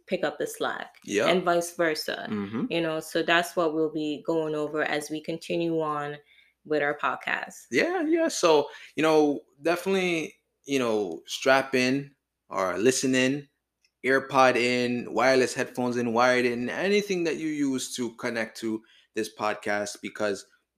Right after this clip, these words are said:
Speaker 2: we're gonna go for a, a journey, a ride, and honestly, it's gonna be pretty interesting.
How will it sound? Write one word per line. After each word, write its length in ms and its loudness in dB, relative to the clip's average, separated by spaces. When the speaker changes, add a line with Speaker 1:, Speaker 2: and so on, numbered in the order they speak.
Speaker 2:
we're 160 -2
gonna 280 0
go 280 2
for 640 0
a, 60 -8
a 40 -8
journey, 440 -2
a 100 -2
ride, 540 2
and 380 -4
honestly, 600 -4
it's 120 -8
gonna 120 0
be 80 2
pretty 280 0
interesting. 460 -8